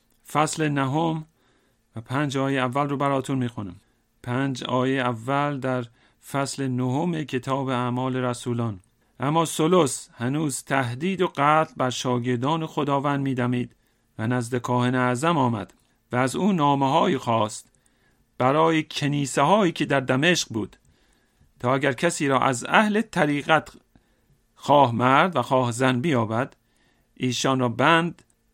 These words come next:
برنهاده به اورشلیم بیاورد." و در میان راه، چون نزدیک به دمشق رسید، ناگاه نوری از آسمان دور او درخشید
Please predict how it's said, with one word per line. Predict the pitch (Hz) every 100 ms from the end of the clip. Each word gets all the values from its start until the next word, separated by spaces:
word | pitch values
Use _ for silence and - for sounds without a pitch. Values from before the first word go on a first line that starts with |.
| _
برنهاده | 127 156 139 135 131 127 120 117
به | 120
اورشلیم | 131 123 135 165 131
بیاورد." | 104 90 98 - _ _ _ _ _ _ 98
و | 98
در | 113
میان | 117 123 123 117
راه، | 120 139 151 - _ _ _ _ -
چون | - 127 123
نزدیک | 127 113 139 143 -
به | 127 113
دمشق | 117 113 151 160 -
رسید، | 143 - 151 143 _ _ _ -
ناگاه | 123 160 139 120 101 - _ _ _ _ _ -
نوری | 110 135 190 180 202 202
از | 185 156
آسمان | - 151 147 139 - 135 156 143
دور | 143 143 143
او | 143
درخشید | 135 135 127 - 131 117 -